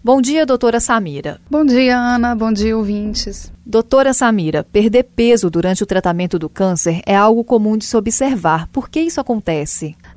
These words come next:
Speaker 2: A perda de peso durante o tratamento e mesmo antes do tratamento é algo que a grande maioria dos nossos pacientes lida. E é uma preocupação muito grande dos oncologistas, porque quando o paciente perde peso, na maioria das vezes ele perde massa muscular.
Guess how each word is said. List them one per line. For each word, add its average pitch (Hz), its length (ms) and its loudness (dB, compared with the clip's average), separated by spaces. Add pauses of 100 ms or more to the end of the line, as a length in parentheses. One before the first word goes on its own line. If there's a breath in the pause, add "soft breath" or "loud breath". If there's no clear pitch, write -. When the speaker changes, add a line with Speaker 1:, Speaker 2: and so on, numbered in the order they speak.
Speaker 2:
A - 40 -8
perda 233 480 0
de 190 140 -8
peso 185 560 -2 (320)
durante 214 600 -2
o 269 40 -14
tratamento 180 560 -10
e 196 40 -10
mesmo 202 420 -8
antes 277 460 0
do 208 100 2
tratamento 180 760 -8
é 190 40 -8
algo 185 340 -8
que 190 320 -8
a 180 80 -6
grande 233 480 -2
maioria 190 380 -4
dos 180 160 -10
nossos 170 300 -6
pacientes 170 580 -8
lida. 180 420 -6 (600 loud breath)
E 220 100 2
é 226 40 4
uma 262 160 -2
preocupação 269 600 -6
muito 269 220 -8
grande 254 420 0
dos 208 180 -6
oncologistas, 190 720 -8
porque 190 600 -6 (220 loud breath)
quando 262 160 -4
o - 20 -6
paciente 269 420 -4
perde 202 320 -4
peso, 208 380 -4
na 202 60 -8
maioria 202 220 -4
das 202 200 -4
vezes 190 180 -2
ele 202 120 -4
perde 208 280 -2
massa 196 280 -6
muscular. - 420 -12